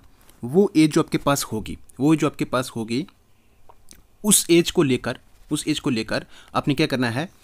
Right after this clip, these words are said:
मतलब वो एज जो है और साथ ही साथ जो मैक्सिमम एज जो इन्होंने बताई है, ठीक है, इसको मिलाकर आपको तीन साल और एक्स्ट्रा मिलेंगे,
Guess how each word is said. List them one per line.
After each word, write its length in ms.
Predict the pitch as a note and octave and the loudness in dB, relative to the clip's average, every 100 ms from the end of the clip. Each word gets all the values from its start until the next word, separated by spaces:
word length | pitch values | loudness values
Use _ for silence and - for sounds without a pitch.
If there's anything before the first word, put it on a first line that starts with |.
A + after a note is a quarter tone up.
| - - - | -20 -14 -8
मतलब 220 | B2+ D#3 | -2 2
वो 160 | D#3+ - | 2 2
एज 160 | C#3+ D3+ | 2 2
जो 120 | C#3+ | 0
है 280 | G#2+ C3+ - _ _ _ _ _ _ - _ _ _ | 0 -4 -8 _ _ _ _ _ _ -20 _ _ _
और 260 | C3+ E3 F#3 | 4 6 6
साथ 360 | - A#2+ C#3+ F3+ | 4 0 0 0
ही 40 | |
साथ 200 | - D3+ D3+ | 0 -2 -2
जो 160 | - D#3+ | 0 4
मैक्सिमम 720 | D3 A#2 - - E3+ E3 F3 - _ _ _ - _ C#3 | 4 2 0 2 2 2 0 -4 _ _ _ -20 _ 2
एज 200 | D3+ D3 | 4 4
जो 280 | E3 D#3+ E3 | 4 4 4
इन्होंने 260 | D3+ D#3 | 4 4
बताई 320 | C#3+ B2+ A2 A2 | 2 -2 -2 -2
है, 280 | G2 F#2 - - | -4 -12 -14 -8
ठीक 140 | C#3+ | -8
है, 100 | D#3+ - _ - - - F#3+ | -8 -12 _ -20 -20 -4 -2
इसको 260 | - - | 2 4
मिलाकर 480 | E3+ A#2 A#2 C3+ E3 | 4 4 0 -2 -6
आपको 220 | C3+ - D#3+ | -6 -6 -8
तीन 380 | - - F#3 | -6 0 2
साल 240 | F3+ E3+ D3+ | 2 0 0
और 160 | C3+ | 0
एक्स्ट्रा 240 | A2+ - F#2+ | -2 -4 -8
मिलेंगे, 320 | F2+ E2 | -10 -12